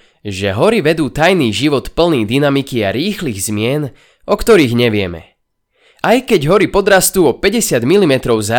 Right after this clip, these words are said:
rok priemerne, čo je extrémna hodnota, z nášho hľadiska to bude stále vyzerať, že vôbec nerastú. Zdá sa nám, že hory stoja nehybne.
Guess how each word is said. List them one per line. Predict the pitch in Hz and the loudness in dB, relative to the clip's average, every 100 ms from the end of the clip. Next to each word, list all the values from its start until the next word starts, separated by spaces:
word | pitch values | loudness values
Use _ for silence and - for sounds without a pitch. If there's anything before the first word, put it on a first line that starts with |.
| 151 | 0
rok | 143 - | -2 -6
priemerne, | 117 107 110 135 143 147 151 143 - _ _ | -6 -2 0 0 0 0 -4 -6 -18 _ _
čo | - - 127 | -10 0 2
je | 110 | 2
extrémna | 139 185 - 220 220 180 107 | 0 0 2 4 4 4 2
hodnota, | 143 175 135 - 98 113 - _ _ _ - | 0 0 -2 -2 -6 -6 -10 _ _ _ -14
z | 98 95 | -10 -4
nášho | 143 233 214 165 | 2 2 2 0
hľadiska | 113 127 165 180 - 151 | 0 2 0 0 -2 -2
to | - 117 | -2 -2
bude | 143 117 | 0 -2
stále | - 185 220 180 113 | -2 -2 0 0 0
vyzerať, | 156 156 151 120 - - _ _ 185 | -2 0 0 -2 -4 -14 _ _ -6
že | 170 208 | 0 2
vôbec | 185 185 139 110 | 4 4 2 0
nerastú. | 113 110 95 - 98 82 - _ _ _ _ _ _ _ _ _ _ | 0 0 0 -4 -10 -16 -18 _ _ _ _ _ _ _ _ _ _
Zdá | 101 95 92 139 226 | -12 -10 -4 0 0
sa | - 160 | 0 0
nám, | 113 120 143 143 127 - _ _ | 0 0 0 -2 -4 -12 _ _
že | 117 107 123 | -10 -2 0
hory | 135 214 165 | 2 2 2
stoja | - 165 139 110 | 0 4 4 2
nehybne. | 104 98 87 85 82 | 0 -4 -10 -14 -16